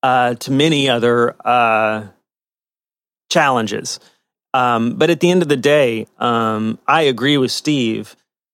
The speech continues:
that just recording something to sound <laughs> like what it sounds like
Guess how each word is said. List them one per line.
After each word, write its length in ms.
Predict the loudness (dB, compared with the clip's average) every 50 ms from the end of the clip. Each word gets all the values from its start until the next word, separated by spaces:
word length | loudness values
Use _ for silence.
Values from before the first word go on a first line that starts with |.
| _ _
that 260 | -4 0 0 0 0
just 280 | 0 -4 -4 -4 -2 -2
recording 520 | -4 -4 -2 0 2 2 2 2 0 0
something 640 | 0 0 0 -2 -2 -2 -2 -2 0 0 -2 -4 -8 -12 _ _ _ _ _ _ _ _ _ _ _ _ _ _ _ _ _ _ _ _ _ _ _ -6
to 100 | -6 -4
sound 320 | 0 0 0 2 2 2
<laughs> 20 | 2
like 160 | 2 2 2
what 140 | 2 2 2
it 100 | 0 -2
sounds 380 | -2 0 0 2 2 0 0
like 300 | -2 -2 -2 -4 -8 -10